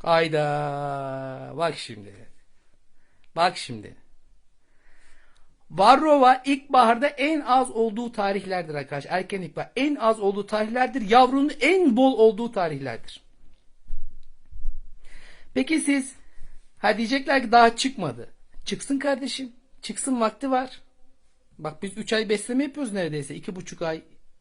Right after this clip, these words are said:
iki ay bazı yerlerde, bazı yerlerde üç ay besleme yapıyorsunuz. Varroa,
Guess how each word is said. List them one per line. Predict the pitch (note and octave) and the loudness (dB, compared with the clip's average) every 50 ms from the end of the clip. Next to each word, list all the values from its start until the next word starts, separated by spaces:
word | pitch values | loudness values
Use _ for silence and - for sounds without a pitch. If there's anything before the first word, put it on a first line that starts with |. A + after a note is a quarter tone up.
| _ - | _ -18
iki | C#3+ D3 - G3+ G3 | -16 -6 -2 0 0
ay | F3+ E3+ D#3+ | 0 0 0
bazı | E3 E3 D#3+ D3+ D3 D#3 | 0 -2 -2 -2 -4 -6
yerlerde, | D3+ D3 C#3 C#3 | -6 -6 -6 -4
bazı | D3+ D#3 D#3+ D#3+ D#3+ F3+ | -2 -2 -2 -2 -2 -4
yerlerde | F3 - - A#3+ | -6 -6 -8 -10
üç | - - - | -8 -6 -6
ay | B3 A#3 G#3+ | -4 -2 -2
besleme | A#3 A3+ - C#4 C#4+ D4+ | -4 -4 -4 -6 -6 -4
yapıyorsunuz. | D4 C#4 - A3+ F3+ C#3+ - - A2 - - - - - - - - - - - | -6 -6 -6 -8 -10 -8 -8 -10 -10 -10 -14 -16 -20 -20 -20 -20 -20 -20 -12 -6
Varroa, | D3 D3+ D#3+ F3 F3+ F#3+ G3+ G#3 | -4 -2 -2 -2 -2 -4 -4 -6